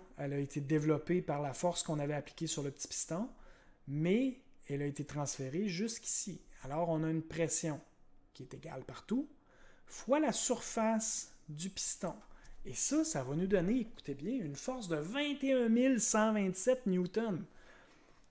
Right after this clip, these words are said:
On a parti d'un sept cents newtons, puis grâce au principe de Pascal, puis juste une différence de diamètre des pistons, on a été capable de développer une force de vingt et un mille cent vingt-sept newtons.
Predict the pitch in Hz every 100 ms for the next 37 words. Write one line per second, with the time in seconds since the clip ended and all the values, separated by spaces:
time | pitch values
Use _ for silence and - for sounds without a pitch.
0 | - - - _ _ _ _ 139 156 -
1 | - - 320 254 - - 311 311 285 277
2 | 240 208 190 208 294 262 - - _ _
3 | - _ _ _ _ - 135 165 269 285
4 | 247 214 190 220 190 180 151 - 185 240
5 | 196 131 151 285 - 190 165 - 170 180
6 | 170 147 147 139 147 240 - - - _
7 | - 139 151 147 - - 196 262 - -
8 | - - 143 160 175 170 202 220 175 156
9 | 151 156 156 233 160 220 208 170 185 175
10 | 175 220 220 185 185 247 214 185 165 156
11 | 143 214 220 156 135 151 147